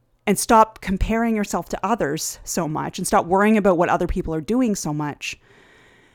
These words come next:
I think you can feel a lot more positive about your career and more, more like, you know, "Hey, you know what? What I want is achievable.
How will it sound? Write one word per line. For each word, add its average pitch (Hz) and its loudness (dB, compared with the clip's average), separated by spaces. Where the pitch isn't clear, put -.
I 190 2
think 233 4
you 254 4
can 233 2
feel 226 8
a - 8
lot 202 8
more 185 4
positive 254 6
about 190 4
your 175 0
career 165 -2
and 175 2
more, 185 2
more 233 10
like, 226 6
you 214 4
know, 202 4
"Hey, - -4
you 202 0
know 202 2
what? 214 2
What 202 2
I 226 4
want 185 2
is 175 -2
achievable. - -6